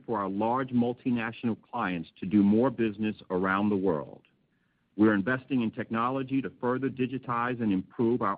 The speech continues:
onboarding processes, enhance our client-facing platforms,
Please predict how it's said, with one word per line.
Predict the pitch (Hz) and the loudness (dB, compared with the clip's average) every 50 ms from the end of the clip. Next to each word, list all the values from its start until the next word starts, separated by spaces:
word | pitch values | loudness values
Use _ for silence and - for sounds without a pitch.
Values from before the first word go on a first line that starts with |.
| - | -4
onboarding | 110 107 113 120 113 104 113 117 117 117 117 113 | -2 0 2 2 2 2 2 0 0 -2 -4 -6
processes, | - - 131 120 117 113 - 123 120 - - 120 127 139 156 - - _ _ _ _ _ _ _ _ _ _ _ _ 95 | -6 -4 -4 -4 -4 -6 -8 -14 -12 -8 -8 -8 -6 -8 -10 -14 -20 _ _ _ _ _ _ _ _ _ _ _ _ 0
enhance | 95 98 92 120 120 127 123 - | 0 2 2 2 2 2 0 0
our | - 107 95 | 0 -2 -2
client-facing | - - - 120 120 123 127 123 - - 131 123 120 120 - - 123 120 120 | -2 -4 -2 0 0 0 0 -2 -2 0 0 0 0 0 0 2 2 2 2
platforms, | - - 123 123 120 - - 131 123 127 127 135 147 147 | 0 -2 -2 -2 -4 -6 -6 -4 -4 -2 -2 -4 -6 -8